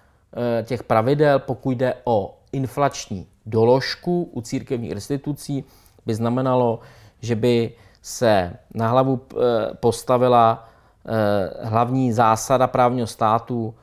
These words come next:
že smlouvy se mají plnit. Takže smlouvy vůči někomu se mají plnit, ale smlouvy vů-, vůči někomu jinému, v tomhle tom případě seniorům, se jakoby plnit asi nemusí. Jo, za mě,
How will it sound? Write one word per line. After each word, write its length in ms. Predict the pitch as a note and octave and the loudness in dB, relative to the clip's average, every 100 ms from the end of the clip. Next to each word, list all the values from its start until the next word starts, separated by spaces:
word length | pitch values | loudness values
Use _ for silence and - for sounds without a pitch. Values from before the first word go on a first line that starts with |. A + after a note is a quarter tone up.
| _ | _
že 100 | A2+ | -14
smlouvy 420 | - A#2 A2 A2+ | -4 -2 -2 -4
se 180 | A2 A#2 | -6 -6
mají 320 | G#2+ G2 A2 | -6 -6 -8
plnit. 520 | A2 G#2+ G#2 E2+ _ _ _ _ _ | -6 -6 -6 -10 _ _ _ _ _
Takže 200 | G#2+ A#2+ | -10 -8
smlouvy 760 | - C#3+ D3 D#3 D3+ C3+ A#2 - _ _ _ _ _ _ _ - | -4 0 4 4 4 2 -2 -12 _ _ _ _ _ _ _ -14
vůči 280 | B2 - | -10 -4
někomu 300 | C#3 C3 D3 | -2 -2 -2
se 140 | C3+ C3+ | -2 -2
mají 200 | B2 G#2+ | -2 -2
plnit, 720 | - A2+ B2 C#3+ F#3 A#3+ - _ _ _ _ | -4 -6 -4 -6 -6 -8 -14 _ _ _ _
ale 120 | B2 | -4
smlouvy 420 | B2+ C#3+ C#3+ D3 D3+ | -2 -2 0 0 0
vů-, 180 | C#3+ - | -2 -4
vůči 300 | C3+ - D3+ | -6 -6 -6
někomu 480 | D3 D#3 D3 G#2 - | -6 -4 -4 -4 -6
jinému, 600 | G#2 A#2 A#2+ C3+ D3+ E3+ | -4 -2 -2 -4 -6 -8
v 60 | |
tomhle 160 | - B2+ | -8 -10
tom 100 | C#3 | -10
případě 260 | C3 C#3+ B2 | -6 -2 -2
seniorům, 760 | - A#2 B2 C3 C3+ C#3+ D#3 - _ _ _ | 0 -2 0 0 0 -2 -6 -12 _ _ _
se 120 | - B2 | -4 -4
jakoby 280 | A#2+ C3+ | 0 0
plnit 400 | B2 B2+ A#2+ A#2 | 0 -2 -2 -2
asi 420 | A#2 A2 A#2 G#2 - _ - | -4 -4 -6 -6 -10 _ -6
nemusí. 520 | G2 G2+ G2+ - - _ _ _ | -2 -2 -6 -14 -18 _ _ _
Jo, 120 | C3 | -6
za 180 | C#3 C3 | 0 2
mě, 360 | C3+ C3+ B2 | 4 2 2